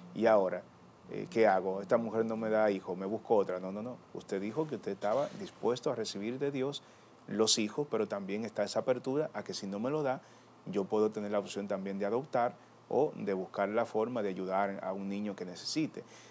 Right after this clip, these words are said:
Entonces, eh, decíamos que en esta situación de los métodos anticonceptivos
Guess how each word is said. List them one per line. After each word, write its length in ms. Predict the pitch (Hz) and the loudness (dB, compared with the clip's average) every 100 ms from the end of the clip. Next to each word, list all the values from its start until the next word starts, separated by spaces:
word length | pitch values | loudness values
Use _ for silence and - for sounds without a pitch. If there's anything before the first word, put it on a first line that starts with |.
| - | -2
Entonces, 640 | 147 175 127 98 101 - - - - - | 0 6 4 4 -2 -4 -8 -20 -20 -2
eh, 140 | 123 120 | 2 4
decíamos 760 | 123 - 190 135 107 117 - | 4 4 6 6 6 2 -2
que 220 | - 110 | 0 2
en 100 | 104 | 2
esta 220 | 123 - | 0 0
situación 640 | 156 160 165 131 - 98 95 | 0 2 2 2 2 0 0
de 80 | 95 | -2
los 200 | 92 101 | -4 -4
métodos 460 | 104 113 123 120 | -4 0 0 0
anticonceptivos 960 | 120 127 123 127 - 131 - 98 101 | -4 -4 -4 -4 -2 -4 -4 -6 -6